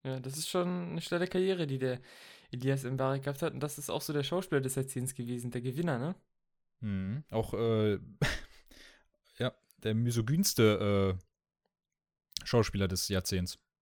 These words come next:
Speaker 1: Der was?
Speaker 2: Misogyn.
Speaker 1: Misogyn?
Speaker 2: Mhm.
Speaker 1: Boah, das musst du mir jetzt mal erklären, hör mal.
Speaker 2: Ja, frauenfeindlich.
Speaker 1: Echt? Der ist frauenfeindlich?
Speaker 2: Ja.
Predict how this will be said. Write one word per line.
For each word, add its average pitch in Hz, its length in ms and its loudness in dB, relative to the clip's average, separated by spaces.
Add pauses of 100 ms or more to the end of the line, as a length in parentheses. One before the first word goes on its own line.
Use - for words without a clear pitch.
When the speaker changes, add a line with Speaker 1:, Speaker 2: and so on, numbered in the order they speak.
(1000)
Speaker 1:
Der 123 140 -2
was? - 220 -6 (1300)
Speaker 2:
Misogyn. 110 500 -2 (600)
Speaker 1:
Misogyn? 175 840 -2 (600)
Speaker 2:
Mhm. 101 280 -4 (260)
Speaker 1:
Boah, 117 100 -6
das 131 160 -4
musst 165 180 -4
du 165 40 -2
mir 160 60 -2
jetzt 160 120 -6
mal 147 200 -4
erklären, 139 500 -4
hör 120 80 -6
mal. 120 220 -10 (920)
Speaker 2:
Ja, 90 400 -2 (220)
frauenfeindlich. 101 800 -2 (1400)
Speaker 1:
Echt? - 200 -4
Der 139 60 2
ist 135 100 -4
frauenfeindlich? 170 640 -6 (720)
Speaker 2:
Ja. 110 140 -2